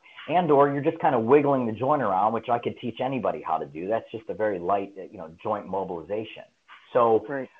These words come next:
Speaker 1: with the technique that we do, so I'm a chiropractor that works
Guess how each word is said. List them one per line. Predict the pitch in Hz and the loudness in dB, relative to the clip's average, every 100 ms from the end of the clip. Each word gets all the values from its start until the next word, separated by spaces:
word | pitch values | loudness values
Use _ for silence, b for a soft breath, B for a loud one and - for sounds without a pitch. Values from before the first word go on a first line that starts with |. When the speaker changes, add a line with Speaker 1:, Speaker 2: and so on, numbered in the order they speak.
| b - | b -6
Speaker 1:
with | 120 123 | -6 -4
the | 120 | 0
technique | 180 180 170 180 123 | 2 2 2 -2 2
that | 131 117 | 2 4
we | 120 120 | 0 0
do, | 95 104 78 - | 0 0 0 2
so | 101 | 2
I'm | - 127 135 | 6 6 6
a | 117 - - | 2 -2 4
chiropractor | 139 147 139 - 90 76 - 90 85 85 b b 101 | 8 8 6 2 0 0 -4 -4 -4 -6 b b -4
that | 98 98 - | 2 2 2
works | 98 113 - | 4 4 2